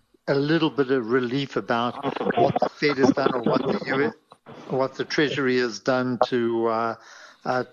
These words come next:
you know, take the sting out of the worries over banks.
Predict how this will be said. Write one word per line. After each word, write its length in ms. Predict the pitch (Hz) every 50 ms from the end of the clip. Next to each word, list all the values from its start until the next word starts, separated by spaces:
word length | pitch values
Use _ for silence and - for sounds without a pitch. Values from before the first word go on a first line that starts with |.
| -
you 140 | 226 196 156 131
know, 100 | 120 113
take 320 | - - - 147 139 -
the 80 | - 135
sting 420 | - - - - - 160 147 135
out 240 | 123 117 117 123 117
of 120 | 120 110 110
the 160 | 117 113 113
worries 440 | 110 120 127 127 131 135 127 120 113
over 220 | 127 120 110 117 - -
banks. 380 | - - 131 135 - - -